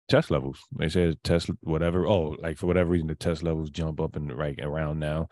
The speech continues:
I don't know if that's because in the olden days we had to go hunt for the buffalo in the cold. I don't know. <laughs> So we had to be more prepared for it. I have no idea.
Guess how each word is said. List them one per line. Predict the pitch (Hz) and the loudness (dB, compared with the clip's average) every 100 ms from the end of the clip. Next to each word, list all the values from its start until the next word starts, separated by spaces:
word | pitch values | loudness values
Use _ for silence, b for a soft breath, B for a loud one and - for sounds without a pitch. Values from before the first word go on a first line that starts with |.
| B B B | B B B
I | |
don't | 110 | 8
know | 123 107 | 8 8
if | |
that's | 95 90 | 6 4
because | 95 92 92 85 | 2 2 4 4
in | 85 87 82 78 - _ _ _ - | 0 -4 -4 -6 -10 _ _ _ -6
the | 80 | -2
olden | 90 90 85 | 0 0 2
days | 90 90 80 | 2 2 2
we | 85 | -2
had | 82 | -2
to | 78 | -2
go | 80 80 73 73 | -2 -2 -6 -12
hunt | - - 87 - | -10 -6 -6 -6
for | - 85 | -6 -4
the | 76 73 - _ _ - _ - | -2 -4 -8 _ _ -20 _ -2
buffalo | 85 85 87 85 85 | -2 2 2 2 0
in | 85 76 | -4 -6
the | 71 | -6
cold. | 73 - 98 120 - | -8 0 0 0 -4
I | 95 | -4
don't | 98 71 | -2 0
know. | 82 80 | -2 4
<laughs> | 180 139 | 6 6
So | - | 4
we | 98 | 4
had | 92 | 4
to | 87 | 2
be | 85 | 0
more | 80 87 | 2 0
prepared | 82 78 - 98 | -2 -6 0 0
for | 101 104 | 0 -4
it. | 110 | -2
I | 95 | -4
have | 92 | -4
no | 92 87 | -2 -2
idea. | 85 82 | 0 -2